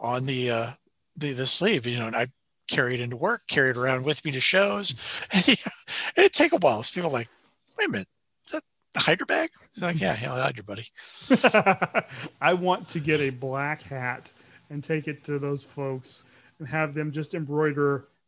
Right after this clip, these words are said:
Speaker 2: the Black Bolt head antenna on the front of it.
Speaker 1: <laughs>
Speaker 2: Just the antenna, nothing else. Just on the front of the hat. Just
Speaker 1: Just
Speaker 2: that,
Speaker 1: the little
Speaker 2: like,
Speaker 1: tuning fork?
Speaker 2: Yeah,
Speaker 1: Yeah.
Speaker 2: just a little tuning fork on the front,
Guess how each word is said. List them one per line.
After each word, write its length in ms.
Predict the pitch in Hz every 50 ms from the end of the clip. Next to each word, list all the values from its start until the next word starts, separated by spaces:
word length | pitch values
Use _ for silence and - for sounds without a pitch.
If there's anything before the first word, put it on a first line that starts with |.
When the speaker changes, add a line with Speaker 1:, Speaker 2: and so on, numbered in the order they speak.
| _ _ - 151 139
Speaker 2:
the 60 | 151
Black 480 | 139 139 151 151 151 151 143 - -
Bolt 300 | - 160 151 151 151 - - _ _ - - -
head 180 | 160 160 160 143
antenna 440 | 135 131 135 139 - 147 139 131 -
on 120 | - 143
the 80 | 131 123
front 260 | - - 151 131 120
of 60 | 113 107
it. 100 | 110 - _ _ _ _ _ _ _ _ _ _ _ _ _ _ - -
Speaker 1:
<laughs> 840 | 262 247 196 - - 262 190 - - 247 - - - - - -
Speaker 2:
Just 180 | 233 262 285 -
the 100 | 311 277 277
antenna, 420 | 285 277 285 269 226 214 214 214 196
nothing 380 | 202 208 220 254 - 311 254 240
else. 260 | 220 208 208 202 -
Just 400 | 220 170 - 240 262 285 - - - - -
on 120 | - 196 220
the 60 | 226 190
front 200 | - - 226 254
of 40 | 269
the 80 | 240
hat. 280 | 220 208 185 185 - - - - -
Just 200 | - 208 226 226
Speaker 1:
Just 120 | - 220 214
Speaker 2:
that, 40 | -
Speaker 1:
the 60 | 165
little 160 | 170 170 170
Speaker 2:
like, 100 | 202 202
Speaker 1:
tuning 320 | 196 185 180 170 160 160 143
fork? 300 | - - 170 170 185 185
Speaker 2:
Yeah, 240 | 277 294 - 139 123
Speaker 1:
Yeah. 40 | 117
Speaker 2:
just 140 | - 285 -
a 20 |
little 160 | 247 247 262 269
tuning 240 | 262 254 262 254 240
fork 220 | 226 233 240 247
on 80 | 262 254
the 60 | 240
front, 280 | - - 185 180 185